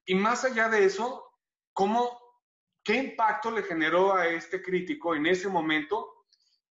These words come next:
junto con todo lo demás que hay en esta revistita, para que él diga, "Wow,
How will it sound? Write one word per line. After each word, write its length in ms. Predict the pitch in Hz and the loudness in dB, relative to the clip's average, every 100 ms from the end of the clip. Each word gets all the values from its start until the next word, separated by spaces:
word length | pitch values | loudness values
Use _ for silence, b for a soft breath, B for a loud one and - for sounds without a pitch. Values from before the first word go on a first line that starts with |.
| _ - _ - _ | _ -20 _ -20 _
junto 480 | - 262 277 208 - | 0 0 2 -2 -4
con 200 | 135 - | -4 0
todo 260 | 214 220 | 2 4
lo 100 | 175 | 4
demás 340 | 143 147 185 - | 2 0 0 -2
que 100 | 156 | -4
hay 120 | 156 | -4
en 80 | 160 | -6
esta 180 | 156 | -8
revistita, 640 | 156 147 139 160 160 160 - B - | -6 -6 -8 -8 -6 -6 -6 B -4
para 240 | 170 170 | 0 0
que 100 | 175 | 0
él 100 | 185 | -2
diga, 460 | 185 190 180 190 - _ - - - | -2 0 0 -2 -8 _ -20 -18 -2
"Wow, 580 | 185 240 269 - - | 0 2 2 0 -8